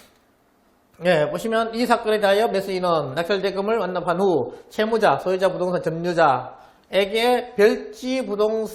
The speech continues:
매수 부동산의 인도를 청구하였으나 채무자가 불응하고 있으므로 기원 소속의 집행관으로 하여금 채무자의 위 부동산에 대한 점유를 풀고 이를 매수인에게 인도하도록 하는 명령을 발하여 주시기 바랍니다. 이것이 인도 명령입니다.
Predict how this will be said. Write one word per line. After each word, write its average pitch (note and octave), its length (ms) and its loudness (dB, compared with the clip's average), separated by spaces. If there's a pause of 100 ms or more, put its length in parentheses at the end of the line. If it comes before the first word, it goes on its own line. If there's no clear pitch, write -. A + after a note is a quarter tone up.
(100)
매수 G#3+ 340 2
부동산의 G3 600 -2
인도를 A3 340 0
청구하였으나 F3 800 -2 (240)
채무자가 G3+ 540 0
불응하고 F3 340 0
있으므로 F3 520 -2
기원 F#3+ 300 0
소속의 G3+ 960 -2
집행관으로 F3+ 480 -2
하여금 D#3+ 480 2
채무자의 E3+ 460 -2
위 F3+ 140 -2
부동산에 E3 400 -2
대한 F3+ 200 -2
점유를 D#3+ 320 -2
풀고 G3+ 380 2
이를 F3+ 160 -2
매수인에게 F3+ 440 -4
인도하도록 G#3+ 1080 -2
하는 F#3+ 260 -4
명령을 B3+ 680 0
발하여 E3 300 2
주시기 E3 220 -10
바랍니다. A#2+ 680 -4
이것이 G3+ 200 -8
인도 F#3 240 -6
명령입니다. B2 680 -12